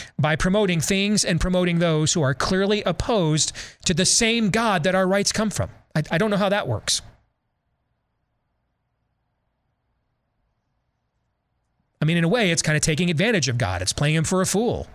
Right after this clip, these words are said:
or thinking you can anyway. We have, a list like this show, in my opinion, we have gone beyond the lesser of two evils now.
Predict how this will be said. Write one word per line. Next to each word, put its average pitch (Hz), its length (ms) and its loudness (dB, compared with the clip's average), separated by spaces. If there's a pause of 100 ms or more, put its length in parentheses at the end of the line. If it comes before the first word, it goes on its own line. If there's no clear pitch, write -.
(400)
or 98 60 -2
thinking 165 300 0
you 110 120 0
can 104 160 -4
anyway. 95 360 -4 (3250)
We 220 140 2
have, 208 380 2
a 214 260 -2
list 214 340 2
like 202 200 0
this 196 160 2
show, 170 320 0
in 147 120 0
my 151 180 2
opinion, 147 460 0
we 147 80 0
have 135 120 0
gone 156 260 2
beyond 190 360 2
the 160 60 0
lesser 151 320 0
of 147 80 -4
two 147 140 0
evils 127 300 -2
now. 101 180 -6